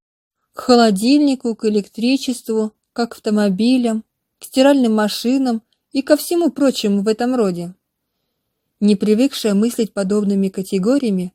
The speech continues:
Ребекка озадаченно приподняла плечи. Это был совершенно иной мир,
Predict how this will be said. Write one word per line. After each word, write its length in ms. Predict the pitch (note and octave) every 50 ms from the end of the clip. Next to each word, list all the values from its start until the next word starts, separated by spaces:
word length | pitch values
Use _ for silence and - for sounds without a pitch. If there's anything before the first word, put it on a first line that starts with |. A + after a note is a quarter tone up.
| _ -
Ребекка 480 | F#3+ G3+ G#3+ C4+ D#4+ D#4+ - C4 A#3
озадаченно 640 | G#3+ G3 G3+ F#3+ F3+ G3 A3 A#3+ - - B3+ B3+ B3
приподняла 600 | A#3+ - G3+ F#3+ - F#3+ F#3 F#3 F#3 F#3+ G3 G#3 G#3
плечи. 520 | - G#3 F#3+ F3+ F3 - - - F3+ F#3 - _ _ _ _ _ _ -
Это 240 | F#3 F#3+ F#3+ G#3
был 220 | F#3+ F#3 G3+ G#3 G3
совершенно 720 | - - G#3+ G3+ G#3+ G#3+ - - - C4+ C4 B3 A3+ G3
иной 420 | F#3+ - - F#3 F#3+ G3 G3 G3 G3
мир, 320 | G3 F#3+ F3+ F3 - _